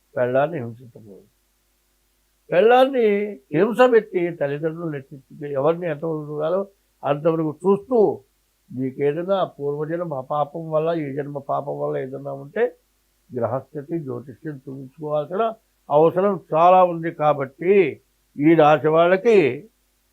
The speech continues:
దాదాపు నూటికి ఎనభై వంతులు బాగుంది. ఉన్నదేదయ్యా అంటే కుజుడు, గురువు. కుజు-, గురువు,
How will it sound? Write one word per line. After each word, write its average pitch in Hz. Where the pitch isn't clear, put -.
దాదాపు 147
నూటికి 190
ఎనభై 160
వంతులు 160
బాగుంది. 113
ఉన్నదేదయ్యా 190
అంటే 185
కుజుడు, 160
గురువు. 120
కుజు-, 143
గురువు, 143